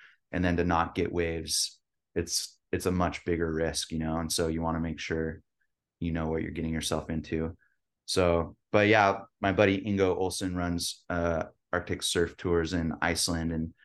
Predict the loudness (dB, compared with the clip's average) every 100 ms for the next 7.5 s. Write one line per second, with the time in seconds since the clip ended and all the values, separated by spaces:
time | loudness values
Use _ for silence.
0 | _ -2 -2 0 0 0 2 0 0 -2
1 | 0 0 0 -2 -4 -6 -6 -2 2 4
2 | 2 0 -4 -10 -20 _ _ _ -2 2
3 | 4 2 2 4 2 0 -4 -2 -4 -2
4 | -2 0 2 2 0 2 2 2 0 0
5 | 0 0 0 0 0 2 0 -2 -2 -2
6 | -2 -2 0 2 2 2 0 0 0 0
7 | 2 2 0 -2